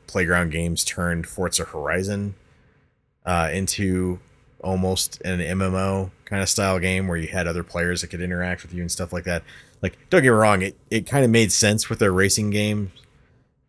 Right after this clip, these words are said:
I didn't really appreciate it sometimes <laughs> because I didn't, I didn't care to have other people in my game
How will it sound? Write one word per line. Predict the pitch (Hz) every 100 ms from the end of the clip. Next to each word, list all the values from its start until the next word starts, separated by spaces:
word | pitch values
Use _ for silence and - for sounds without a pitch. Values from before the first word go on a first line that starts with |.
| _ _ _ _ _ 101
I | 98 98 98 87 -
didn't | 107 101
really | 101 92
appreciate | 87 104 92 101
it | 95
sometimes | - 98 101 98 98 101 -
<laughs> | - 123 - - - - - - - _ _ _ _
because | 87 85
I | 87
didn't, | 82 90 87
I |
didn't | 98 90 -
care | 95
to | 92
have | 95 90
other | 90
people | 90 92 92
in | 82 90
my | 90 85
game | 80 80 87 98